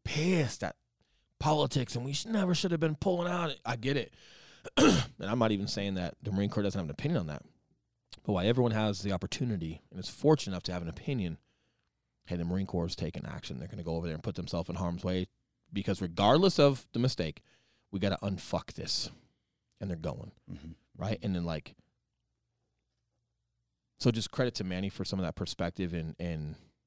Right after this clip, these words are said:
Speaker 1: I just feel like it's appropriate to mention his name. And then, you know, one step further is like, look,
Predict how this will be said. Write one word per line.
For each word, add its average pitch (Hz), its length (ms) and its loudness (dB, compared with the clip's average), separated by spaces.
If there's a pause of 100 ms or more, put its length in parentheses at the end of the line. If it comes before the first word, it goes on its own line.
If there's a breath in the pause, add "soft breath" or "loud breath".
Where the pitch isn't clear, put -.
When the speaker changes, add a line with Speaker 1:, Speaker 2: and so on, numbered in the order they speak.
(140)
Speaker 1:
I - 80 -4
just - 160 -6
feel 92 120 -2
like 85 120 -2
it's 85 120 -8
appropriate 85 400 -4
to 85 80 -6
mention 85 240 -4
his 85 120 -6
name. 87 240 -2
And 87 100 -2
then, 82 220 -4
you 98 100 -4
know, 90 100 0
one 98 200 0
step 82 220 -4
further 90 280 -2
is 80 120 -4
like, 67 180 -8
look, - 220 -12